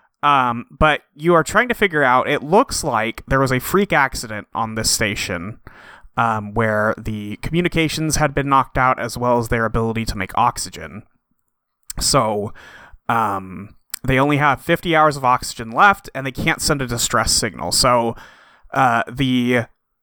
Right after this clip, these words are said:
corporate, uh, thing that they want them to do is for everybody to go into cryostasis until they can come get picked up. Um, however,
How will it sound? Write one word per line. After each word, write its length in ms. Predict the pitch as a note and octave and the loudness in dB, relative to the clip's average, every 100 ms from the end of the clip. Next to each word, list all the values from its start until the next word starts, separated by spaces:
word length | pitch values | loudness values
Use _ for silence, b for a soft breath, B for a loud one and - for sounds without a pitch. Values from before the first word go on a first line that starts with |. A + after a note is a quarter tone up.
| _ | _
corporate, 600 | - C4+ D4+ B3+ A3 F#3+ _ _ _ _ _ _ | 4 4 4 2 2 2 _ _ _ _ _ _
uh, 420 | C#3+ D3 C3+ C3+ C3 _ | 2 4 6 4 2 _
thing 460 | - - G#3+ G3+ F3+ | -8 2 4 2 0
that 140 | D#3+ | 0
they 100 | D3+ | 2
want 280 | D3 D#3+ F3 | 2 4 4
them 120 | F#3 D3+ | 0 -8
to 100 | D3 | -4
do 280 | C#3 C3 | 0 2
is 280 | B2 C3 B2+ | 2 0 -2
for 160 | - - | 0 0
everybody 420 | C#3 D#3+ E3+ D#3+ | 2 2 0 2
to 80 | D3+ | 2
go 220 | D3 C#3 | 4 2
into 160 | C3+ C#3 | 0 -6
cryostasis 1040 | - C3 B2 B2 B2 - B2 - C3 - | -2 2 4 2 0 0 -2 -2 -2 -2
until 260 | A#2+ C3+ B2 | -2 0 0
they 120 | A2+ | 0
can 120 | A2+ | -4
come 220 | - G#2 | -4 -4
get 140 | F#2+ - | -6 -4
picked 300 | G#2 - C3+ | -4 -2 -2
up. 280 | A2+ - B B B B B B | 0 -2 B B B B B B
Um, 360 | C#3 C3 A#2 G2+ _ | 2 2 0 -6 _
however, 680 | - F#3 E3 B2+ G#2+ A#2 | 2 6 6 4 -2 -4